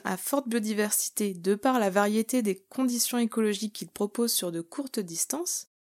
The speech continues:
mais qu'ils sont aussi des zones particulièrement exposées aux effets des changements climatiques, au même titre que les écosystèmes arctiques. Cependant, ces effets restent très difficiles à mesurer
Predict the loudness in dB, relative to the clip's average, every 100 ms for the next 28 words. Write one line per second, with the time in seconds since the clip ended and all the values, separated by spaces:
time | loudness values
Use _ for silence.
0 | _ _ 4 4 4 2 4 4 6 6
1 | 4 2 4 4 2 2 -2 0 -6 -2
2 | 4 6 8 6 4 -2 0 0 2 2
3 | 2 2 2 4 4 2 0 2 2 2
4 | 4 4 2 0 -6 -2 -2 -4 -16 _
5 | _ _ 4 6 6 4 2 0 -2 0
6 | 2 2 -2 -2 -2 -2 2 2 2 -2
7 | -8 -10 -12 -14 _ _ _ _ _ _
8 | 0 2 4 2 2 2 4 4 4 2
9 | 4 4 6 4 4 2 -2 2 2 4
10 | 2 0 0 4 4 4 2 0 -2 -2